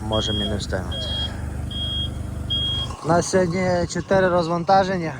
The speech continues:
Е, зараз ми вже на третьому, тут в полі в Охайо. Е,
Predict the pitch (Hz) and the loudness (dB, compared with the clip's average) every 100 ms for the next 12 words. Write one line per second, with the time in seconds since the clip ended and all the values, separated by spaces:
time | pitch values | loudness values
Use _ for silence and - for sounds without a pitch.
0 | - - 143 139 143 139 156 160 160 165 | -12 -16 -14 -10 -8 -8 -6 -6 -6 -6
1 | 165 147 151 156 156 147 156 151 147 - | -6 -4 -2 -2 -2 -2 0 0 -2 -2
2 | 143 139 147 156 147 - - - - - | -2 -2 -6 -8 -10 -12 -16 -16 -16 -18
3 | - - - - 139 131 135 131 - 143 | -18 -18 -18 -14 -12 -6 -6 -6 -6 -2
4 | 143 139 139 - 135 135 - 143 143 143 | -2 -2 -6 -8 -8 -6 -2 0 -2 -4
5 | - - - - - - - - - - | -12 -14 -12 -12 -12 -12 -12 -12 -12 -12
6 | - - - - 123 120 123 127 | -12 -12 -12 -6 -2 0 0 2